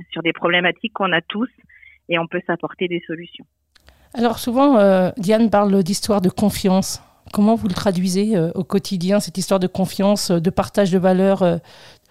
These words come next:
Speaker 2: soit chez vos clients, soit, euh, dans la, dans l'accompagnement du franchiseur ?
Speaker 1: Alors, de, de confiance, en fait, il y a le premier point, c'est que, euh, quand on commence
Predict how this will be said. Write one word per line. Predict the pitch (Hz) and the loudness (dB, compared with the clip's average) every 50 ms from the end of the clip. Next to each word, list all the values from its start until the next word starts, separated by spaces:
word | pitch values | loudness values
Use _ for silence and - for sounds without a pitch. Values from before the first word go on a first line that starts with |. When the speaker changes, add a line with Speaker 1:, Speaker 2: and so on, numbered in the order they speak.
| _ _ _ | _ _ _
Speaker 2:
soit | - - - - 208 196 | -12 -12 -8 -4 -4 -4
chez | 190 - - | -2 -2 -4
vos | 196 175 190 | -4 -4 -4
clients, | - - - 196 185 202 208 214 | -8 -6 -6 -4 -2 0 0 0
soit, | 220 - - - 196 196 196 196 190 180 | -2 -4 -4 -4 -2 0 2 2 2 0
euh, | 170 | 0
dans | 175 180 | 0 0
la, | 180 180 180 175 165 - - - - - - - - - | 0 0 0 -2 -4 -6 -14 -20 -20 -20 -20 -20 -12 -4
dans | - 185 | 0 2
l'accompagnement | 180 185 - - 185 - 190 185 190 190 185 | 2 2 0 -2 -4 -2 -2 0 0 0 -2
du | 175 | -2
franchiseur ? | - - 196 175 - - 196 190 208 233 247 - - - - _ _ _ _ _ _ _ | -4 -4 -4 -4 -4 -4 -2 -2 -2 -2 -4 -6 -12 -18 -20 _ _ _ _ _ _ _
Speaker 1:
Alors, | - 175 175 170 170 175 170 | -4 -2 -2 -2 -2 -4 -4
de, | 175 175 185 180 | -6 -4 -4 -4
de | 180 175 185 | -4 -4 -4
confiance, | 185 185 208 202 - - 226 226 240 240 - | -4 -4 -6 -8 -4 -2 -2 -2 -2 -2 -4
en | 190 190 | -6 -4
fait, | - - 220 220 _ | -2 -2 -4 -2 _
il | - | -2
y | 196 | -2
a | 180 | -2
le | 170 | -4
premier | - - 208 196 196 190 190 | -4 -6 -6 -4 -2 -4 -4
point, | 185 - 220 226 226 233 226 - - | -6 -4 -2 -2 0 -2 -2 -4 -6
c'est | 214 208 | -8 -8
que, | 202 - 196 190 180 180 180 _ _ _ _ - _ _ _ _ - | -6 -2 -2 0 0 0 -2 _ _ _ _ -20 _ _ _ _ -6
euh, | 175 175 175 175 170 170 170 165 160 165 160 - | -2 -2 0 0 0 -2 -4 -8 -10 -12 -8 -4
quand | - 196 190 - | -4 -4 -4 -4
on | 196 185 180 175 175 175 170 165 165 165 160 156 151 156 151 151 _ _ _ _ _ _ - | -8 -8 -6 -6 -8 -8 -10 -10 -12 -12 -12 -12 -12 -14 -14 -16 _ _ _ _ _ _ -6
commence | - 220 233 233 226 | -4 -2 0 0 -2